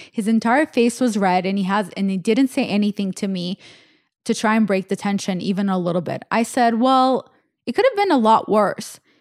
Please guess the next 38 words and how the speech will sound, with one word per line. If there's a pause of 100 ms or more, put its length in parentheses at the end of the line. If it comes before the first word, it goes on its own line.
And
as
soon
as
I
said
that,
he
stumped
on
the
brakes
and
just
told
me
to
get
the
fuck
out
of
the
car (760)
<laughs>
in
the
angriest
voice
imaginable. (420)
I've
never
felt
e-,
more
afraid
of
him.